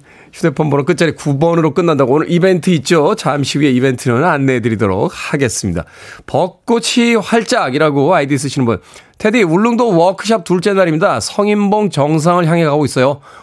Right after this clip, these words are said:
완봉하길 빌어주세요." 하셨습니다. 완봉이 뭔가 한참 생각을 했네요. 정상까지 올라가는 걸 완봉이라고 합니까?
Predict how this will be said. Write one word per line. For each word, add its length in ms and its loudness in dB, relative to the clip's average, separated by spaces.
완봉하길 1000 0
빌어주세요." 540 0
하셨습니다. 440 -14
완봉이 560 0
뭔가 380 0
한참 720 -4
생각을 500 -2
했네요. 280 -2
정상까지 560 -2
올라가는 380 2
걸 100 2
완봉이라고 880 2
합니까? 400 -4